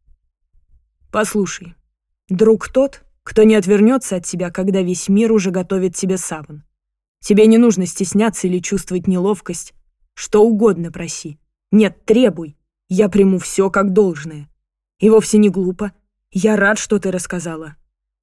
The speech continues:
Я отпустил Флоренс и, не удержавшись, провёл рукой по её щеке. "Ты молодец.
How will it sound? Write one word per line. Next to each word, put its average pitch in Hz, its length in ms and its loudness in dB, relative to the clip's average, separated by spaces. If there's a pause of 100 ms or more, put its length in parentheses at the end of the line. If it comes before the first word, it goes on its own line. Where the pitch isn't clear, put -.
(320)
Я 202 180 2
отпустил 190 440 -4
Флоренс 226 600 -2 (100)
и, 196 60 0
не 214 120 6
удержавшись, 196 720 -2
провёл 185 440 -4
рукой 180 360 -4
по 185 100 -6
её 175 260 -4
щеке. 165 460 -10 (720)
"Ты 202 100 4
молодец. 196 600 0